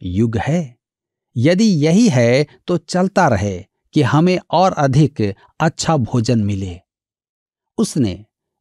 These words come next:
घृणात्मक वाणी में कहा, "आप मेरी खिल्ली उड़ा रहे हैं।" मैंने उससे कहा कि मैं आपकी खिल्ली नहीं उड़ा रहा था।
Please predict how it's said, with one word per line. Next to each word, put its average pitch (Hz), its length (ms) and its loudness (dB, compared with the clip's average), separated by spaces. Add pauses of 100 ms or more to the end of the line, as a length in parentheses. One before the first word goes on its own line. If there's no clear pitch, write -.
घृणात्मक 165 760 0
वाणी 113 360 0
में 113 140 -2
कहा, 92 380 -8 (640)
"आप 151 260 0
मेरी 139 420 0 (220)
खिल्ली 170 300 0
उड़ा 117 260 2
रहे 92 220 -4
हैं।" 82 200 -16 (760)
मैंने 190 280 2
उससे - 460 -6
कहा 101 540 -4 (360)
कि 156 80 0
मैं 156 160 2 (100)
आपकी 139 560 0 (180)
खिल्ली 160 320 0
नहीं 127 320 0
उड़ा 143 260 2
रहा 92 180 -4
था। - 340 -20